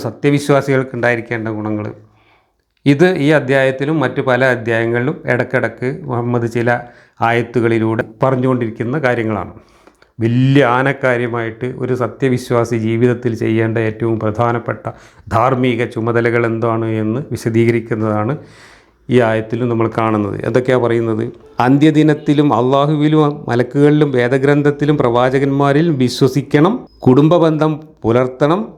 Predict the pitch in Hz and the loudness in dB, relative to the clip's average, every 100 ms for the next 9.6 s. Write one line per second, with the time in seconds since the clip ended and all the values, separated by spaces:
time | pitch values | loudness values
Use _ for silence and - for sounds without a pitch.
0 | - _ _ _ _ _ - 107 117 135 | -20 _ _ _ _ _ -6 0 2 4
1 | 156 156 160 170 165 180 170 131 135 139 | 4 4 4 2 0 0 0 2 0 0
2 | 143 156 160 160 170 135 120 131 139 156 | 2 2 0 -2 0 2 2 2 2 2
3 | 151 156 156 170 180 180 - 127 127 - | 2 0 2 0 -2 -4 -4 0 0 0
4 | 170 170 175 170 170 180 190 - - _ | -2 0 2 2 2 0 -4 -6 -20 _
5 | - 131 131 156 165 170 175 190 165 160 | -2 0 2 2 4 4 4 4 4 4
6 | 160 160 175 190 226 - - 143 139 151 | 0 2 2 2 0 -10 -4 -2 0 0
7 | 156 151 131 127 127 127 165 190 240 - | 0 0 0 0 0 2 2 2 -2 -10
8 | - - - - 131 135 - 156 156 147 | -20 -20 -14 0 2 2 2 4 4 2
9 | 135 143 143 - 139 175 | 2 2 2 0 -2 -2